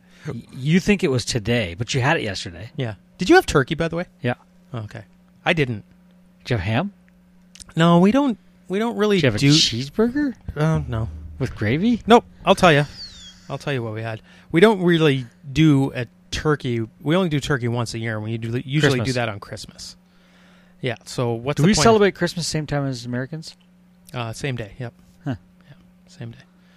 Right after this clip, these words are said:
Speaker 2: Thanksgiving's a little different. It's all, uh,
Speaker 1: Why?
Speaker 2: because
Speaker 1: Was
Speaker 2: of
Speaker 1: Canada discovered first?
Speaker 2: No, it's because of the football schedule.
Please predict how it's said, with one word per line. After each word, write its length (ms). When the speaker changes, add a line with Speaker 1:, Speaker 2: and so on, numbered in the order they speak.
Speaker 2:
Thanksgiving's 540
a 80
little 180
different. 340
It's 180
all, 240
uh, 80
Speaker 1:
Why? 220
Speaker 2:
because 160
Speaker 1:
Was 80
Speaker 2:
of 40
Speaker 1:
Canada 260
discovered 380
first? 440
Speaker 2:
No, 220
it's 120
because 200
of 60
the 40
football 320
schedule. 400